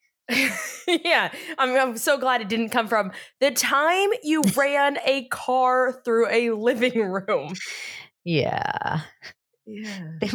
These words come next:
Speaker 2: they might as well have been like, "Should we get Gail on the phone? I'm sure she would love to hear this."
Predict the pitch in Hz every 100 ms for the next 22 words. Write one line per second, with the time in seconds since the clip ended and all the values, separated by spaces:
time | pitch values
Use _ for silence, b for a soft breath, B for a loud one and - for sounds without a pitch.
0 | - 196 220 226 226 226 220 196 196 190
1 | - 240 254 339 370 175 170 226 277 302
2 | 294 320 302 233 - 214 220 214 196 180
3 | 156 143 139 139 135 143 147 151 131 135
4 | 120 151 226 220 -